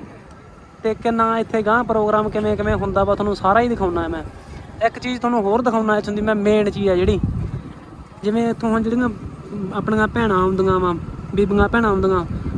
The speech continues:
ਉਹਨਾਂ ਦੇ ਤਕਰੀਬਨ ਹੀ ਸਾਰੀਆਂ ਦੇ ਜਿਵੇਂ ਜਿਹੜੇ ਇਹ ਘੱਗਰੇ ਪਾਏ ਆ, ਇਹਦਾ ਵੀ ਕੋਈ ਜਿਹੜਾ ਹੈਗਾ, ਇਹ ਵੀ ਕੋਈ ਰੀਤ ਆ ਕੋਈ ਇਹ? ਘੱਗਰੇ ਪਾਉਣ ਦਾ ਵੀ ਕੋਈ ਰੀਤ ਆ ਇਹ?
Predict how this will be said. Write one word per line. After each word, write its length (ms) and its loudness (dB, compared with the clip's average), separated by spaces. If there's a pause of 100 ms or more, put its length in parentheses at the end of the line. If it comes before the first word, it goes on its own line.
ਉਹਨਾਂ 240 2
ਦੇ 140 4
ਤਕਰੀਬਨ 520 2
ਹੀ 60 4
ਸਾਰੀਆਂ 420 2
ਦੇ 140 4
ਜਿਵੇਂ 300 2
ਜਿਹੜੇ 260 2
ਇਹ 40 0 (100)
ਘੱਗਰੇ 300 4
ਪਾਏ 300 2
ਆ, 80 -2 (420)
ਇਹਦਾ 240 4
ਵੀ 120 2
ਕੋਈ 140 2
ਜਿਹੜਾ 180 4
ਹੈਗਾ, 200 2
ਇਹ 160 0
ਵੀ 80 0
ਕੋਈ 120 2
ਰੀਤ 360 2
ਆ 100 2
ਕੋਈ 180 0
ਇਹ? 200 0 (720)
ਘੱਗਰੇ 300 4
ਪਾਉਣ 280 0
ਦਾ 100 6
ਵੀ 120 0
ਕੋਈ 140 2
ਰੀਤ 360 0
ਆ 120 -8
ਇਹ? 240 -6